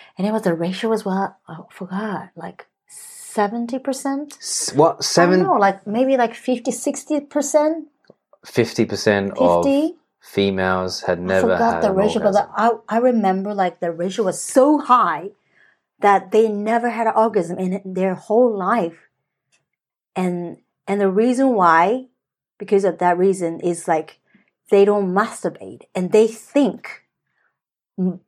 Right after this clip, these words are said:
Speaker 1: masturbating is the bad things, the evil things to do. And that's why we don't talk about it. And they, because they don't do it, they don't know what makes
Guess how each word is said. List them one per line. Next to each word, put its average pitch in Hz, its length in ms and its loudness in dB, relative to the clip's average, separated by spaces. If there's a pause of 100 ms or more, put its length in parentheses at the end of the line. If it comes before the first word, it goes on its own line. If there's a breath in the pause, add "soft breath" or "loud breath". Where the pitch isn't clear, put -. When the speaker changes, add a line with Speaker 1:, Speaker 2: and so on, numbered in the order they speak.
Speaker 1:
masturbating 165 880 0
is 190 140 -6
the - 80 0
bad - 320 -2 (140)
things, 143 300 -12
the - 200 -14
evil 233 340 4
things 151 380 -12
to 151 80 -2
do. 151 300 -10 (400 soft breath)
And 190 120 -4
that's 269 280 -2
why 175 240 4
we 196 120 -2
don't 208 220 0
talk 240 300 2
about 151 340 -4
it. - 180 -20 (1000)
And 165 480 -10
they, 208 380 4 (220)
because 226 300 -2
they 233 220 4
don't 226 200 -2
do 226 240 2
it, 175 280 -2
they 208 160 6
don't 208 240 0
know 220 520 2 (300)
what 208 240 2
makes 202 600 -6